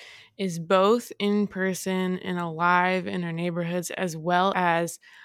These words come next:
alive online and on media platforms. And God is using both and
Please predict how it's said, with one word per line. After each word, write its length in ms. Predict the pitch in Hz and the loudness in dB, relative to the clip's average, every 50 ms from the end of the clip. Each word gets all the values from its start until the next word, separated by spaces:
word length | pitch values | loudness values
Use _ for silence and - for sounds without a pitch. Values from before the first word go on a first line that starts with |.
| - - - | -20 -6 -2
alive 680 | 208 202 196 180 185 185 185 185 180 180 185 190 185 180 - - | 0 0 2 4 4 6 8 8 8 6 4 2 0 -2 -2 0
online 840 | 196 190 190 185 180 175 180 185 185 185 180 175 160 165 170 170 - - | 2 2 2 2 0 0 0 0 0 0 0 0 -2 -4 -8 -10 -10 -8
and 200 | - 175 170 - | -8 -8 -8 -6
on 500 | - 180 180 180 185 185 180 175 170 170 | -6 -4 -2 -2 0 0 0 -2 -2 -2
media 400 | 170 180 185 175 180 180 175 170 | -2 -2 -2 0 0 -2 -2 -4
platforms. 720 | - - 175 170 - - _ - 170 165 160 160 160 156 - | -6 -8 -8 -8 -8 -8 _ -8 -8 -6 -6 -6 -8 -10 -8
And 160 | 175 170 170 | -8 -6 -2
God 340 | 175 175 170 175 180 180 180 | 0 0 2 2 2 2 0
is 260 | - - 180 165 151 | -2 -4 -6 -6 -6
using 680 | 160 170 170 180 185 180 165 180 180 175 175 170 170 170 - _ - - - - _ _ _ | -6 -4 -2 -2 -2 -2 -2 -2 -4 -2 -4 -4 -6 -8 -12 _ -20 -20 -20 -20 _ _ _
both 440 | 190 170 190 185 190 202 202 - - - | -2 0 2 4 2 2 0 -4 -4 -2
and 520 | 196 196 185 180 175 165 165 165 165 170 | 0 2 2 2 0 0 -2 -2 -4 -6